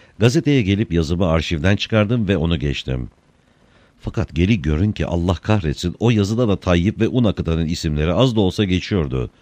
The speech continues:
Onlarsız iş olmuyor ki. O eski yazıyı İstanbul'a geçtim. Başlığı skandal şimdi patladı. Bu yazımı da Davos'ta kendisine anında iletmişler. Onu da makaslamıştı. Bir Haziran iki bin altı tarihli yazımda yer alan şu cümleler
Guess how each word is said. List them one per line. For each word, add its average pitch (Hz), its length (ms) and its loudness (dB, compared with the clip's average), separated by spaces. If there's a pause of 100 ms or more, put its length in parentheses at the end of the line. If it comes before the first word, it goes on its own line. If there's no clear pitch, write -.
(360)
Onlarsız 151 520 2
iş 92 200 -2
olmuyor 90 460 2
ki. 85 260 -4 (1000)
O 143 140 4
eski 170 240 2
yazıyı 127 300 2
İstanbul'a 69 500 -2
geçtim. 67 400 -4
Başlığı 95 380 0
skandal 92 500 0
şimdi 76 300 -4
patladı. 65 580 -4 (340)
Bu 175 140 0
yazımı 131 400 2
da 76 140 0
Davos'ta 92 420 0
kendisine 90 460 0
anında 95 440 2
iletmişler. 78 640 0
Onu 139 240 2
da 92 80 2
makaslamıştı. 67 840 -4 (680)
Bir 190 140 2
Haziran 87 440 0
iki 87 200 -2
bin 92 80 0
altı 82 260 -2
tarihli 71 460 -2
yazımda 76 360 -2
yer 117 180 2
alan 87 200 0
şu 151 200 -2
cümleler 76 500 -2